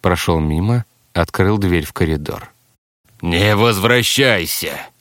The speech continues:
сказал мне вслед король Четлена. "Адью!" махнул я, не поворачиваясь. Прошел по узкому коридору, выбрался на улицу.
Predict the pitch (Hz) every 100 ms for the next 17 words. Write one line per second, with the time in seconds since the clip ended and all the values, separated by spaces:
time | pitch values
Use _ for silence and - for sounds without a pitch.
0 | _ - - 87 80 85 80 78 76 -
1 | 80 - 82 78 - - 120 95 - -
2 | _ _ _ _ _ _ _ _ _ _
3 | _ _ - 117 175 190 185 240 247 220
4 | 170 98 69 55 _ _ _ _ 92 87
5 | 87 - 87 87 85 78 78 82 85 80
6 | - 82 - - - - _ - - -
7 | - 87 175 175 120 117 120 - 95 85
8 | 85 80 76 101 127 131 - _ 87 78
9 | 87 80 87 - 87 85 104 123 78 73
10 | - -